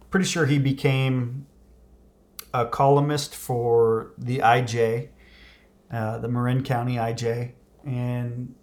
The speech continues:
covered the hunting and fishing stories. Believe it or not, they used to actually cover that in the local newspaper. It was pretty awesome. I think I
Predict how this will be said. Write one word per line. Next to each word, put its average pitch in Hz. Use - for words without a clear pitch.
covered 135
the 123
hunting 139
and 123
fishing 151
stories. 123
Believe 131
it 143
or 135
not, 117
they 131
used 123
to -
actually 123
cover 120
that 127
in 127
the 123
local 120
newspaper. 123
It 131
was 127
pretty 143
awesome. 127
I 123
think 143
I 143